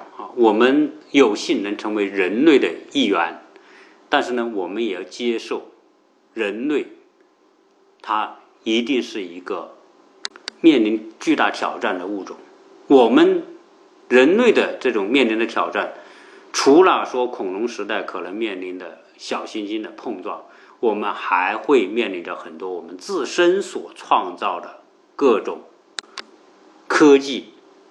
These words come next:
所带来的潜在的灾难。因此，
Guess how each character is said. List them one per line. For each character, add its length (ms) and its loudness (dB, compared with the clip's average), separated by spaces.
所 340 -4
带 160 2
来 140 -6
的 140 -12
潜 300 -2
在 100 -2
的 120 -8
灾 260 -4
难。 220 -6
因 140 8
此， 280 -4